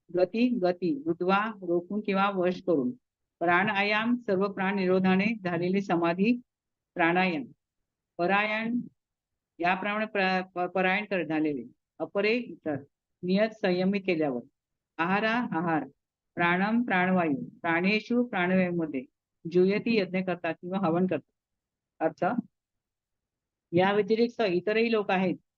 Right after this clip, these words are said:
जे समाधीस्थ प्रा-, राहण्याकरिता प्राणायाम पद्धतीचा अवलंब करतात, जे प्राणवायूची अपानवायूमध्ये आणि अपानवायूची प्राणवायू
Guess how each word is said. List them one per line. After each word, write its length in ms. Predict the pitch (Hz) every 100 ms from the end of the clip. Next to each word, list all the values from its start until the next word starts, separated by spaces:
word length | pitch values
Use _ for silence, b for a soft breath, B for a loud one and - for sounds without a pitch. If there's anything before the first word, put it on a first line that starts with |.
| 285
जे 120 | 180
समाधीस्थ 580 | 180 170 180 202 196 214
प्रा-, 340 | 214 180 170
राहण्याकरिता 580 | 170 170 180 185 175 151 - _
प्राणायाम 440 | 175 170 175 226
पद्धतीचा 560 | 240 202 190 190 185 208
अवलंब 380 | 180 170 180 190
करतात, 360 | 175 151 127 - - _ _ _ -
जे 100 | 196
प्राणवायूची 640 | 196 180 208 214 214 226
अपानवायूमध्ये 760 | 202 190 196 208 208 208 202 196
आणि 180 | 156 160
अपानवायूची 600 | 156 185 202 208 202 208
प्राणवायू 640 | 170 165 185 196 202